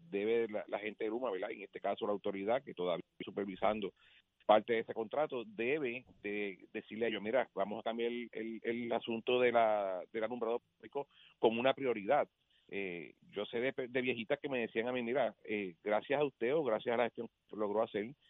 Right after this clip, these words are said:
este, este alumbrado que está aquí, eh, estuvo apagado quince años y ahora yo vivo sola y me siento segura con solamente una bombilla, eh, que se conectó". Así que yo creo que eso, ¿verdad?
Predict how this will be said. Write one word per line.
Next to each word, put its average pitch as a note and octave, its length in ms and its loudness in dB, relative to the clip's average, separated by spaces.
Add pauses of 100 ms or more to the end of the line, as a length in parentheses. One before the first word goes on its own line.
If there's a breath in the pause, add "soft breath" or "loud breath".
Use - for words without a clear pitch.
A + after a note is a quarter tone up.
(320)
este, A#2 720 2
este G#2+ 180 -2
alumbrado A#2 380 2
que B2 60 -2
está B2 140 -2
aquí, C3 640 -4
eh, G2 440 0
estuvo G#2+ 480 4
apagado A#2 540 4 (320)
quince B2 360 -2
años C#3 420 0
y G2+ 120 0
ahora G#2+ 240 4
yo B2+ 60 -2
vivo B2+ 200 0
sola D3 220 -2
y D#3+ 40 -6
me B2+ 120 -2
siento A#2+ 380 -4
segura B2+ 360 0
con G#2+ 180 -4
solamente A#2+ 440 -2
una B2+ 100 0
bombilla, A#2+ 480 0 (560 soft breath)
eh, G2+ 180 -4
que G#2 120 -2
se G#2+ 140 0
conectó". G2 340 2
Así C#3+ 120 -8
que D#3 80 0
yo C#3+ 100 2
creo D#3 160 6
que C#3 260 2
eso, C3 160 -2
¿verdad? A2 460 2